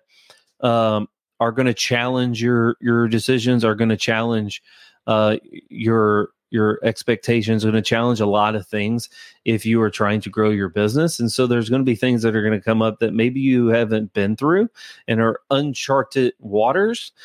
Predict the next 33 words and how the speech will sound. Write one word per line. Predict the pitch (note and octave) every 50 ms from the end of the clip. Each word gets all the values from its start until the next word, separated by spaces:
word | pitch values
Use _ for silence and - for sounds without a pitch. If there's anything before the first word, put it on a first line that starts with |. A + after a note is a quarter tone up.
| - - _ _
but | - A2+ B2+ C3+ C3 -
you | - B2+ B2+ C3 B2+ B2
have | G#2+ B2+ C#3 C3+
to | - D#3 D3
have | B2+ C3+ C3 A#2 -
people | - B2+ B2 - C3 C3+ B2+ A#2+ A#2+ -
in | - C3 B2+ B2+ C3 C3 B2+ B2
your | B2 B2+
organization | B2+ A#2 A2 A2+ A2 G2 G#2 B2 B2+ A#2+ - - B2+ A#2 A2+
that | A2+ A2 G2
have | G#2+ G#2+ F#2 G2+
been | G#2+ B2+ C#3+ C3+ A#2
there, | G#2+ G#2 G#2 G#2 G2+
done | G2 A#2 A2+ G#2+ G2+ G2+
that, | G2+ G2 G2+ G2+ - _ _ -
got | A2 G2 -
the | - _
t-shirt, | - - E3+ E3 - - A#2+ A2 A2 G#2+ - _ _ _ _ _ - - - - - _ _
that | A#2 A2 G2
tell | - B2 A#2+
you | A#2+
everything's | A#2 G#2+ A2 G#2 G#2+ G#2+ G2 -
gonna | G#2+ G2+ G2
be | F#2 G2+ G2
okay. | F#2+ F#2 - - A2+ G#2+ G#2 G2+ G2+ G#2+
And | G#2 G2
you | G2 F#2
have | G2+ A2+ -
to | - A2
listen | G2+ A2 A2 - A#2 A2
to | - G#2+
these | F#2+ G2+ G2 F#2+ -
people | - G#2 G#2 - - G2+ G2 F#2 G2